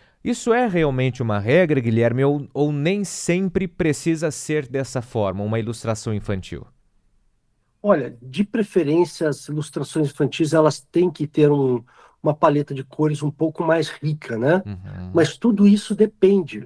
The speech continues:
Speaker 2: depende muito, porque, é, depende da, da, da, da, da, da narrativa, né? Se você tem uma situação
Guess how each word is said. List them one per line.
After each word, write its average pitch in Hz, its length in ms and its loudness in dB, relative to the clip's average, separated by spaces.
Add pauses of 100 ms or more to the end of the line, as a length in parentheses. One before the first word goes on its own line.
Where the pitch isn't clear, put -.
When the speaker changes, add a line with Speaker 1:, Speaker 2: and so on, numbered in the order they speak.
Speaker 2:
depende 202 400 -2
muito, 180 560 -2
porque, 175 600 2 (640)
é, 135 880 0 (160)
depende 185 540 0
da, 160 800 0
da, 131 460 -10
da, 127 280 -12
da, 131 500 -12
da, - 240 -16
da 180 260 4
narrativa, 151 760 -2
né? 147 240 -2
Se - 240 -10
você 170 340 -4
tem 214 220 0
uma 196 160 4
situação 139 680 -2